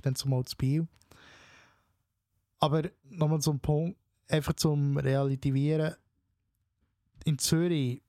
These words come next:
wenn du dort eine Wohnung hast, Geld hast und das für die Wohnung ausgibst, sind da natürlich noch Kosten für die Steuern. Vielleicht kannst du keine dritte Säule leisten, für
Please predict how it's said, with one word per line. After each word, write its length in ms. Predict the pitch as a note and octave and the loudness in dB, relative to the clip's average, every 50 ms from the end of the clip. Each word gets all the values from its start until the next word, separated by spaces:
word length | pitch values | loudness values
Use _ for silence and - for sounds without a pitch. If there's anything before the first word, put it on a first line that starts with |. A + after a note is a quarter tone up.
| _ _ _ | _ _ _
wenn 160 | - C3+ C3+ | 0 0 0
du 120 | C3+ D3+ C#3 | 2 0 0
dort 320 | D3+ D3 D3+ D3+ - - | 0 0 0 -2 -2 -2
eine 220 | D#3 D3 C#3+ - - - C#3 A#2+ A#2+ | 0 0 -2 -4 -4 -4 -2 0 0
Wohnung 300 | C#3 C#3+ D#3 E3 E3 E3 - - | 0 0 0 0 -2 -2 -2 0
hast, 360 | D#3+ D3+ D3+ - - - - _ _ _ _ _ _ _ _ _ _ _ _ - - - | 0 0 0 -2 -4 -10 -16 _ _ _ _ _ _ _ _ _ _ _ _ -20 -10 -6
Geld 400 | - C#3 C#3+ D#3+ D#3+ - - D3+ | -2 0 0 0 -2 -2 -4 -4
hast 360 | D3 C#3+ C#3+ C#3 - - - _ _ _ _ _ - | -2 -2 -2 -2 -4 -8 -10 _ _ _ _ _ -6
und 100 | C#3+ - | -2 -2
das 200 | C3+ C#3 - - | -2 -2 -2 -4
für 100 | - C3 | -4 -4
die 120 | - - | -2 0
Wohnung 240 | C3+ C3+ C3+ C3+ - | 0 0 0 0 0
ausgibst, 560 | D3 D#3 D#3+ - - D#3+ D3+ D3 - - - _ _ - - - _ _ _ _ _ _ _ _ _ - - | 0 0 -2 -2 -2 -2 -2 -2 -2 -6 -12 _ _ -20 -20 -20 _ _ _ _ _ _ _ _ _ -10 -4
sind 200 | - D#3+ D#3 E3+ | -2 0 0 2
da 100 | D#3+ D3+ | 2 2
natürlich 360 | D3 C#3+ - - D3 C#3+ - | 2 0 0 0 0 0 2
noch 160 | C#3+ C#3+ B2+ - | 0 0 0 0
Kosten 340 | C#3+ C#3 C3 - - C#3+ | 0 0 0 -2 -4 -4
für 140 | - - - | -6 -6 -6
die 80 | - - | -6 -6
Steuern. 600 | - - - D#3+ E3 D#3+ D3+ C#3 C3 A#2+ A2+ A2 - - - - - _ | -4 -2 0 0 2 2 2 2 0 0 -2 -4 -6 -12 -20 -20 -20 _
Vielleicht 340 | - - D3+ C#3+ C#3+ - - | -4 0 0 0 2 2 0
kannst 240 | D3+ C#3+ - - | 0 0 0 -4
du 40 | - - | -4 -2
keine 140 | - C#3+ C3+ | -2 0 0
dritte 320 | - D3 C#3+ C#3 - D3 | 0 -2 -2 0 -2 -2
Säule 320 | - - E3 D#3+ D#3+ D#3+ D3 | -2 0 0 0 2 2 2
leisten, 420 | C#3 C3 B2+ B2 - - - C3+ | 2 2 0 0 -2 -2 -2 -2
für 280 | - - - - D#3 | -4 -4 -10 -12 -12